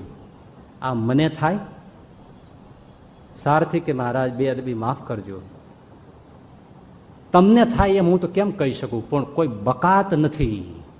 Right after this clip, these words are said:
જવાબ જો સારથીનો, રાજાશાહીમાં જે આખું શબ્દો બોલાતા ને, એ બહુ આખી આખી મેથડ જુદી હતી.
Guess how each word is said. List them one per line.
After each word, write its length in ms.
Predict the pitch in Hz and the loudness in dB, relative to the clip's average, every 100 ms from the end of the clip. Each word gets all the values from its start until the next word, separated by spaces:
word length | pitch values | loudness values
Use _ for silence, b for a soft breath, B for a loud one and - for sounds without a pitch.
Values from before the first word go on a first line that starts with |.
| - - - - | -20 -20 -20 -4
જવાબ 320 | 151 202 240 | 4 6 6
જો 180 | 202 220 | 6 6
સારથીનો, 580 | 170 170 151 135 110 92 - - - - - - - - - - | 6 2 2 -2 -6 -8 -16 -20 -20 -20 -20 -20 -20 -20 -20 -10
રાજાશાહીમાં 840 | 117 156 190 214 196 185 226 226 208 | 2 4 6 4 4 4 4 2 2
જે 140 | 208 | 2
આખું 340 | 196 190 202 143 | 2 2 2 2
શબ્દો 360 | - 175 214 | 0 0 2
બોલાતા 460 | 190 208 240 240 311 | 4 4 4 2 0
ને, 100 | 302 | 2
એ 260 | 180 - - - - | 0 -2 -12 -20 -12
બહુ 140 | 147 185 | -6 -6
આખી 280 | 170 - | -6 -4
આખી 200 | 175 151 | -6 -4
મેથડ 380 | 127 127 127 147 | -4 -4 -2 -4
જુદી 340 | 110 113 104 | -4 -6 -8
હતી. 100 | 95 | -10